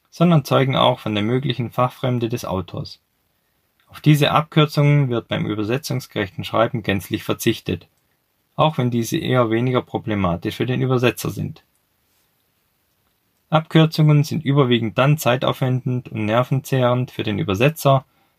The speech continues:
wenn er diese nicht versteht und nachfragen muss. Andersherum sind sie problematisch, wenn der Übersetzer glaubt zu wissen, was gemeint ist, obwohl er damit falsch liegt. Das Resultat ist ein Übersetzungsfehler.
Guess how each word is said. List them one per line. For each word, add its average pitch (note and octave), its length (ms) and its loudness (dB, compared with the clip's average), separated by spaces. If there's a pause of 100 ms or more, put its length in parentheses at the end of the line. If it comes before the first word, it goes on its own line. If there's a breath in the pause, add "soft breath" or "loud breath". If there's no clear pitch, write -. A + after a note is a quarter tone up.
(120)
wenn B2+ 140 2
er A#2 100 2
diese G#2+ 280 0
nicht G2+ 200 -6
versteht C#3 480 0 (120)
und C#3+ 120 0
nachfragen G2 520 0
muss. - 280 -14 (960)
Andersherum C#3 640 2
sind A2 200 -8
sie - 80 -10
problematisch, G#2+ 840 -2 (340)
wenn A#2+ 160 -2
der A2+ 80 0
Übersetzer A2+ 480 -2
glaubt G#2 300 2
zu G#2 120 -6
wissen, D3 380 4
was F#2+ 220 -4
gemeint G#2 400 0
ist, - 300 -8 (340)
obwohl A2+ 340 2
er A2 60 2
damit B2 260 2
falsch G#2 340 0
liegt. - 320 -6 (600)
Das A2 240 0
Resultat A2+ 640 0
ist A#2+ 180 -4
ein A#2+ 120 0
Übersetzungsfehler. A2+ 920 -4